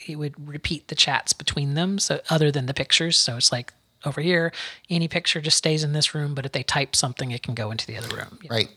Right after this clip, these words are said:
Speaker 2: Now, I will say this, that during the whole Pride forty-eight weekend, I barely looked at the
Speaker 1: Oh,
Speaker 2: chat.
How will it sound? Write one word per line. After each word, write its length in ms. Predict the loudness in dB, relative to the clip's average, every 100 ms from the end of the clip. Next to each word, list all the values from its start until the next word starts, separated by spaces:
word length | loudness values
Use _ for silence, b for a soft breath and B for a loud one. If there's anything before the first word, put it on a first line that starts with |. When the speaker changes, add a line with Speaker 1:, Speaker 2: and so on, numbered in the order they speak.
| -14 -4
Speaker 2:
Now, 140 | 0
I 80 | 2
will 160 | 2 0
say 220 | 2 0
this, 280 | 2 0 0
that 220 | -4 -4 -12 _ _
during 340 | -2 2 2 2
the 80 | 0
whole 420 | 0 0 -2 -6 _
Pride 240 | -4 -2 0
forty-eight 300 | 0 0 0
weekend, 420 | -2 -2 -4 -6 _ _ _ -8
I 120 | -4
barely 560 | -2 0 2 2 2 0
looked 300 | 0 -2 0
at 120 | -4
the 100 | -2
Speaker 1:
Oh, 180 | 0
Speaker 2:
chat. 0 | 2